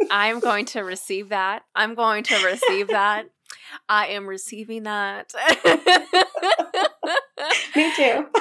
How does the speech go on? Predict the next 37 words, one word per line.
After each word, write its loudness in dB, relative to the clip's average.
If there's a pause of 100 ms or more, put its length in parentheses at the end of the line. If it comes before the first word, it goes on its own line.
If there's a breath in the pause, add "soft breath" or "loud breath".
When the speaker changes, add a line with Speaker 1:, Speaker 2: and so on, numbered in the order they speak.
(240)
Speaker 2:
You 2
know, 4 (300)
I, -4
and 0
I, 2 (140)
I, -2
you -10
know, 2
I, 0 (100)
'cause -10
it's, -14
it's -6
so -4
much -8
more -2 (440)
beyond 0
than -2
just -8
the -6
individual -8
person, -10
right? -8
'Cause -14
you're -10
talking -10
collectively. -6
Speaker 1:
Mm-hmm. -20
Speaker 2:
When -4
we -4
can -8
have -4
more -4
people -12
contribute -12
to -14
that -4
energy, -12